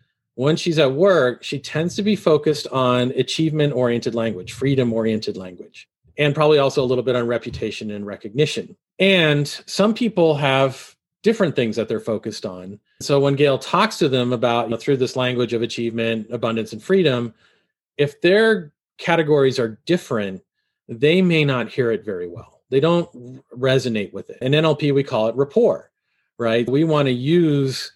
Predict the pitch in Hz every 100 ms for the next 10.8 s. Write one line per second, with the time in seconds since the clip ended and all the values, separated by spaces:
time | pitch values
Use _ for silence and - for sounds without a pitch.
0 | _ _ _ _ _ 131 127 135 139 135
1 | 127 123 117 117 113 131 - - 143 139
2 | 117 117 156 165 139 113 113 110 107 117
3 | 117 117 110 117 110 110 - 156 147 120
4 | 113 107 104 117 110 104 107 101 95 101
5 | - 175 - - _ - 160 175 226 277
6 | 196 175 151 - 160 156 135 120 117 127
7 | - 175 202 185 151 143 120 127 123 117
8 | 113 107 104 107 117 107 104 - 104 92
9 | 98 123 165 170 147 123 117 117 - 113
10 | 110 127 113 117 117 110 110